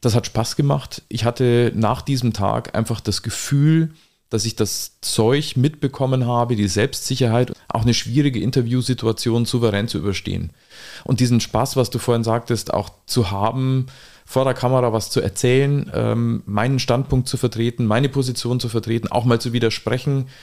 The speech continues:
Haltung zu zeigen. Also das sind ja alle diese Punkte. Und das wollen wir ja genau vermitteln. Also auch in dieser Kombination sozusagen du aus der journalistischen Perspektive mit deiner Erfahrung, aus den vielen, vielen Interviews, die du geführt hast, ähm,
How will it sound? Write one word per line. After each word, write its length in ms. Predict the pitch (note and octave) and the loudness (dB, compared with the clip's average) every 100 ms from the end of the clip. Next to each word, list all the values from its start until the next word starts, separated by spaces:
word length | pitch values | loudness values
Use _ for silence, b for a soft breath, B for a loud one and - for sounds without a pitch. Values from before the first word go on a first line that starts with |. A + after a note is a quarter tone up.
| B | B
Haltung 460 | - A2+ B2+ C#3 C3 | -2 0 2 2 2
zu 120 | B2+ | -2
zeigen. 360 | - A#2 A#2 A#2+ | 0 2 2 2
Also 140 | G#2+ | 2
das 180 | B2+ - | 0 0
sind 80 | C#3 | 0
ja 120 | A#2+ | 2
alle 180 | A#2 A#2 | 0 0
diese 240 | A2 G#2+ | -2 -2
Punkte. 540 | - C3+ D#3 A2+ A2+ B2+ B B B B - | 0 2 2 2 0 -2 B B B B -2
Und 480 | A#2 A2+ A2+ A2 G#2+ - - - _ _ - | 2 4 4 2 0 -4 -8 -12 _ _ -18
das 500 | F2+ F2 - B2 A2+ | -14 -14 -2 -2 2
wollen 220 | B2 C#3 | 2 4
wir 60 | B2 | 2
ja 100 | A2+ | 2
genau 280 | A#2 G#2+ | 2 2
vermitteln. 600 | A2+ A2+ A#2 C3 G2 F2 - | 2 2 2 2 0 0 0
Also 200 | G#2 - | 0 0
auch 120 | G#2 | 2
in 120 | A#2+ | 0
dieser 180 | A#2 A2 | 2 0
Kombination 880 | - A#2+ A#2 G#2 F#2+ - A#2+ C3 D3+ | 2 2 2 0 -2 0 2 4 4
sozusagen 580 | C#3 B2+ A2+ A2 A2 G2+ | 0 -2 0 0 -2 -4
du 200 | C3+ D3 | 0 0
aus 160 | A2+ | 0
der 140 | - A2+ | -2 -4
journalistischen 640 | A2 G#2+ C3 - C#3 B2+ | 0 0 0 -2 -2 -2
Perspektive 680 | A#2+ B2 B2 - - C3+ B2+ | -2 -2 -4 -8 -4 0 0
mit 160 | A2+ | 0
deiner 200 | A2 A2 | 0 0
Erfahrung, 680 | - - G2+ G#2 B2 C3+ C3+ C3+ B B B B B | 0 -2 -2 0 2 0 -2 -6 B B B B B
aus 180 | - A2+ | -4 0
den 100 | A#2+ | 0
vielen, 300 | - D#3 D#3 | 2 4 4
vielen 180 | D3 A#2 | 2 0
Interviews, 440 | A#2+ C#3 C3 C3+ | 2 0 0 -2
die 100 | C3+ | -2
du 80 | B2 | -2
geführt 340 | A2 - C3+ | -2 0 0
hast, 380 | B2 B2+ - - B B B B B | 2 -2 -2 -14 B B B B B
ähm, 720 | - A2 A2 A2+ A2 A2+ - | 0 2 2 2 0 -2 -6